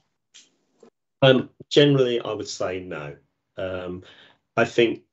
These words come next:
with, with respect to rebalancing, you're looking to move assets between your current asset, um, man-, w-, between your current managers within the, the fund.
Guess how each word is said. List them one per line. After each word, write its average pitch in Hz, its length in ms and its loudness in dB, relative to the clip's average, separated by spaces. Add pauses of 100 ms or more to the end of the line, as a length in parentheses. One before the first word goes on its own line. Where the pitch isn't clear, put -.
(420)
with, 127 200 2
with 139 200 4
respect 117 360 -4
to 107 80 -10
rebalancing, 92 720 -6
you're 92 180 -2
looking 98 360 -4
to 87 140 -4
move 87 260 0
assets 82 440 -2
between 87 500 2
your 82 160 -2
current 82 420 -4
asset, - 420 -6 (120)
um, 87 340 -2
man-, 85 300 -4
w-, 92 340 -2
between - 480 0
your 80 120 -2
current 82 340 -4
managers 80 480 -6
within 82 580 -2 (100)
the, 80 120 -6
the - 180 -4
fund. 71 480 -2